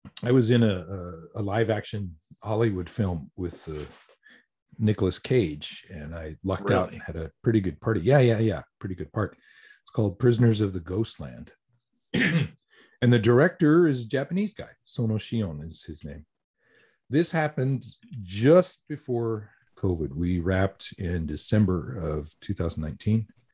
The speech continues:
Speaker 1: Last time I was in a restaurant was l-, literally two years ago when Nick was here.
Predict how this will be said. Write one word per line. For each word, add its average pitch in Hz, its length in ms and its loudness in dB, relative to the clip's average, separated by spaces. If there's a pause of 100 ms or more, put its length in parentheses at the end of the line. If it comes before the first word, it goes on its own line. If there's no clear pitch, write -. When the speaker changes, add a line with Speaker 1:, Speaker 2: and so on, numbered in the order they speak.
(800)
Speaker 1:
Last 113 260 0
time 123 160 2
I 123 80 4
was 123 180 4
in 123 100 4
a 117 80 2
restaurant 135 680 -8
was 110 340 -8
l-, 98 200 -12 (120)
literally 117 540 2
two 151 280 -6
years 143 320 -2
ago 113 380 -2
when 120 320 0
Nick 110 240 -4
was 90 200 -8
here. 101 320 -8